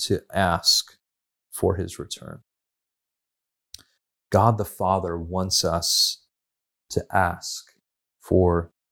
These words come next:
the Lord to return. Have you ever considered that when we pray, "Your kingdom come on earth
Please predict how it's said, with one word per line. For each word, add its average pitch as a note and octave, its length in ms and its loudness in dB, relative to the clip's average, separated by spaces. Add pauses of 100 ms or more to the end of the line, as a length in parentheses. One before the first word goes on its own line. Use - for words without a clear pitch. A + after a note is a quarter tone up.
the F#2 120 6
Lord E2+ 480 0 (120)
to - 140 -6
return. E2+ 380 -8
Have G2+ 140 4
you A#2+ 140 12
ever A#2 140 8
considered A2 560 6
that F#2 140 2
when G2+ 200 2
we G2+ 100 6
pray, F#2 480 4 (340)
"Your G#2 140 6
kingdom G2+ 440 0
come F2 460 -6
on F2 260 -4
earth F2+ 500 4